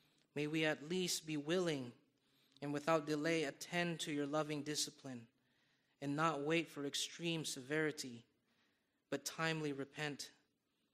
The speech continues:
and that we may truly from the heart seek you. Let us not put on false repentance,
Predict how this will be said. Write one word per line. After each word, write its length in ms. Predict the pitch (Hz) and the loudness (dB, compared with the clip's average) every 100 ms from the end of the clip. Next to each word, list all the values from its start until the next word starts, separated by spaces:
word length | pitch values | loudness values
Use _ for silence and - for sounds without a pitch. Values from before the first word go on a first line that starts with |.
| _ _ _ - | _ _ _ -8
and 100 | 139 | -2
that 120 | 147 | 0
we 140 | 147 165 | 2 2
may 200 | 165 156 | 0 0
truly 540 | - 214 220 196 151 | -2 2 2 4 0
from 220 | - 156 | -2 -4
the 80 | 151 | -4
heart 380 | - 196 175 - | 0 4 4 4
seek 440 | - 208 202 - | 0 0 -4 -6
you. 220 | 147 123 - _ _ _ _ _ _ _ _ - | -8 -8 -12 _ _ _ _ _ _ _ _ 2
Let 140 | 170 | 4
us 140 | 185 190 | 4 4
not 220 | 175 - | 2 2
put 180 | 202 180 | 2 4
on 220 | 170 160 | 2 0
false 440 | - 170 170 - | 0 2 2 0
repentance, 840 | 147 - 185 180 156 127 - - | -4 -2 -2 0 -6 -6 -6 -6